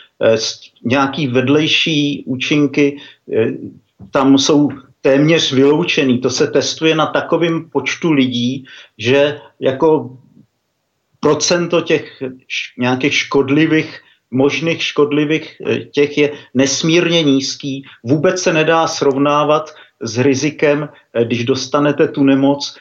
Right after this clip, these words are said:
že budete mít těžký průběh a umřete.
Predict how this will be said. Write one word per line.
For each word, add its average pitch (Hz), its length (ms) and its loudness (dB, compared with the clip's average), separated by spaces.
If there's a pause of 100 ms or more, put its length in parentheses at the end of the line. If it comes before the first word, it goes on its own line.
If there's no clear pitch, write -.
(100)
že 131 120 -2
budete 131 480 0
mít 139 240 0
těžký 143 420 -2
průběh 139 480 0
a 127 100 0
umřete. 123 540 -2